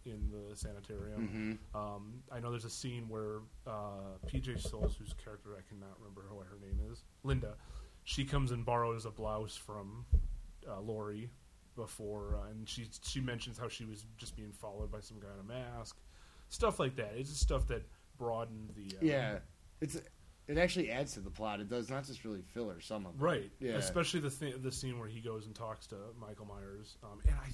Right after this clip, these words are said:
Speaker 1: think I cannot
Speaker 2: <laughs> And
Speaker 1: remember.
Speaker 2: that kid has, like, the buck teeth,
Speaker 1: Yeah.
Speaker 2: right? And everything.
Speaker 1: <laughs> Uh,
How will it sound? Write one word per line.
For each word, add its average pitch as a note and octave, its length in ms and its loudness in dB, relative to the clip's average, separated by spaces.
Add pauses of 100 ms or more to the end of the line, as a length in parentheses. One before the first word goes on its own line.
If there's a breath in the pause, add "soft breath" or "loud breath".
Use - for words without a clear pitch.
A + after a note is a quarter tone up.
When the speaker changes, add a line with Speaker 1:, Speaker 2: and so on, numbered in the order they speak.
(140)
Speaker 1:
think F#3 160 -2 (100)
I C3+ 60 0 (100)
cannot D3 360 4
Speaker 2:
<laughs> - 40 -2
And F3 160 12
Speaker 1:
remember. A3 180 12
Speaker 2:
that C3 80 0
kid G#3 180 10
has, F#3+ 180 8
like, E3 180 8
the D#3+ 80 6
buck D3+ 440 6
teeth, D3 340 6
Speaker 1:
Yeah. C#3 180 8
Speaker 2:
right? F#3 320 12
And A3 280 12
everything. A#3+ 540 12
Speaker 1:
<laughs> - 60 -4 (720 loud breath)
Uh, C3 160 6